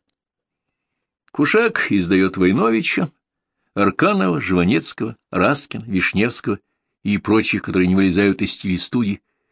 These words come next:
и несут на всю страну местечковое хохмачество и пошлость. Их еврейские тусовки, прославление друг друга и анекдоты напоминают игру в солдатики взрослых счастливых идиотов.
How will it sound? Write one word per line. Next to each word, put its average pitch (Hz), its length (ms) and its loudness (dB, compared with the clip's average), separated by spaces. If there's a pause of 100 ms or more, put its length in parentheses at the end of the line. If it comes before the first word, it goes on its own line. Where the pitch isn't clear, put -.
(120)
и 107 120 0
несут 135 360 2
на 147 140 4
всю 196 240 -2
страну 180 380 0
местечковое 180 760 0
хохмачество 165 680 -4
и 135 80 0
пошлость. - 580 -8 (840)
Их 107 200 -2
еврейские 117 640 2
тусовки, 120 720 0 (240)
прославление 110 640 2
друг 101 260 0
друга 110 280 4 (260)
и 127 80 2
анекдоты 110 720 2 (200)
напоминают 104 560 0
игру 101 240 0
в - 80 -4
солдатики 104 760 -2 (440)
взрослых 104 580 0
счастливых 98 640 -2
идиотов. 95 440 -6